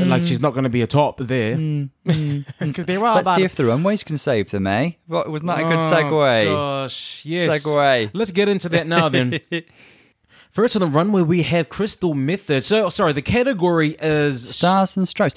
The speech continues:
Speaker 2: which is a repetition of the, the first promo look, the Meet the Queens look.
Speaker 1: Oh.
Speaker 2: So these girls about to turn out two Stars and Stripes
Speaker 1: Oh,
Speaker 2: looks.
Speaker 1: shit,
Speaker 2: Very
Speaker 1: they should have just recycled it.
Speaker 2: very patri-, well, that would be a big boot.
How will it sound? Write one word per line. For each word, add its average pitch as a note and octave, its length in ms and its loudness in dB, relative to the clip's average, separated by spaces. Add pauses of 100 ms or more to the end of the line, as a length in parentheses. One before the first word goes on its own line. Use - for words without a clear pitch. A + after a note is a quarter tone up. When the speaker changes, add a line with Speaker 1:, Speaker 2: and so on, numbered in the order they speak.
(200)
Speaker 2:
which D3 180 2
is G#3 100 2
a A3+ 60 2
repetition C3+ 800 2
of G2+ 220 0
the, G#2 440 0
the - 80 -12
first - 460 -2
promo A2 380 2
look, F2 200 0
the - 60 0
Meet G#2+ 140 2
the F#2+ 80 -6
Queens A#2+ 380 0
look. B1 460 -6
Speaker 1:
Oh. A3+ 380 0
Speaker 2:
So B2 40 -2
these B2+ 160 2
girls B2 220 0
about A#2+ 220 -2
to - 60 -20
turn A2 260 2
out G#2 160 0
two A2 200 -2
Stars G#2 300 0
and G2+ 80 -2
Stripes G#2+ 340 -2
Speaker 1:
Oh, D3+ 60 0
Speaker 2:
looks. - 180 -6 (200)
Speaker 1:
shit, - 120 -4
Speaker 2:
Very D3+ 200 4
Speaker 1:
they D#3+ 80 0
should C3 100 -2
have A#2 100 -4
just - 120 -8 (140)
recycled A#2+ 360 -2
it. A2 140 2
Speaker 2:
very C3 280 0
patri-, - 380 -2
well, F2+ 340 2
that G2+ 280 0
would F2+ 160 -2
be F2+ 120 2
a F2 60 0
big E2 340 -4
boot. E2 320 0